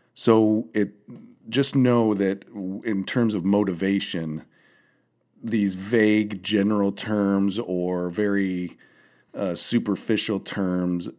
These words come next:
don't really have a whole lot to, a whole lot going for them as far as chronic lifestyle changes. Another one is, another takeaway from the book, another bullet point is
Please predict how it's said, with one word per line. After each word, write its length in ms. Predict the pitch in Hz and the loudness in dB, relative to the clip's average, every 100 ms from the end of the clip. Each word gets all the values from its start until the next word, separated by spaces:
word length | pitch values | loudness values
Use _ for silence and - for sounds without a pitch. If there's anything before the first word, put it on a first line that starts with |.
| 95 | -6
don't 260 | 113 117 113 | 0 0 0
really 320 | 113 107 101 | 0 0 0
have 240 | 87 98 | -2 -4
a 60 | 92 | -4
whole 300 | - 95 90 | -4 -4 -2
lot 460 | 87 87 85 - - - _ _ | -2 -2 -4 -8 -18 -20 _ _
to, 680 | - 113 101 95 92 87 87 - 98 - _ - - 113 - | -4 0 2 0 -2 -6 -10 -12 -12 -14 _ -20 -18 -18 -4
a 220 | 117 110 | 0 0
whole 180 | 101 127 | 2 4
lot 240 | 113 104 98 | 4 2 2
going 360 | 101 104 98 | 2 2 2
for 120 | 98 | 0
them 340 | 87 90 85 87 | -4 -4 -4 -6
as 200 | 95 87 | -6 -6
far 300 | - 98 95 | -2 0 0
as 240 | 92 82 - - - _ _ _ _ | -2 -6 -18 -20 -20 _ _ _ _
chronic 680 | - - 113 107 104 98 90 - | -10 -2 2 4 4 2 -2 -8
lifestyle 960 | 101 101 95 98 98 - 104 95 90 | -4 0 2 0 -2 -2 0 2 0
changes. 680 | 85 - 82 78 67 58 - - _ _ _ _ _ _ _ _ _ _ _ _ _ _ | -2 -4 -4 -6 -8 -16 -20 -20 _ _ _ _ _ _ _ _ _ _ _ _ _ _
Another 340 | 104 113 127 123 | 4 6 6 6
one 400 | 117 113 110 - | 6 4 2 0
is, 320 | 98 98 98 | -2 -2 -2
another 300 | 101 101 110 | -2 0 2
takeaway 480 | 113 - 104 98 101 | 0 0 0 2 2
from 160 | 98 101 | 2 0
the 60 | |
book, 320 | 90 101 98 101 | 2 2 2 0
another 180 | 98 | 0
bullet 300 | 90 101 95 | 0 0 -2
point 440 | 90 98 98 95 98 | -2 0 0 0 -2
is 340 | 92 92 80 | -2 -2 -4